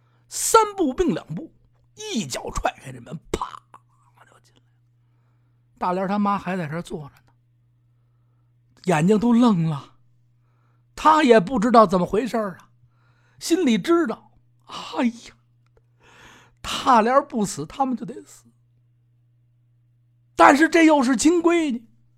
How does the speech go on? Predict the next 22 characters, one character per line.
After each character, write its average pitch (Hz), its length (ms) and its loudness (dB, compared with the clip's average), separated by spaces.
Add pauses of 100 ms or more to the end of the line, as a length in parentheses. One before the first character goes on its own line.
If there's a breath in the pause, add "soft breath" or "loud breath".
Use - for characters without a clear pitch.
(540)
谁 359 340 4
又 302 160 4
说 285 160 0
是 254 140 2
见 254 180 4
天 294 160 6
到 330 140 6
晚 131 260 0
的 156 80 -6
杀 285 280 2
人？ 208 180 2
这 226 80 0
一 247 140 -2
杀 240 240 2
人 240 120 2
现 214 160 -2
场， 147 200 -10
地 220 180 -8
上 190 100 -4
全 170 140 -6
是 220 140 0
血。 117 340 -12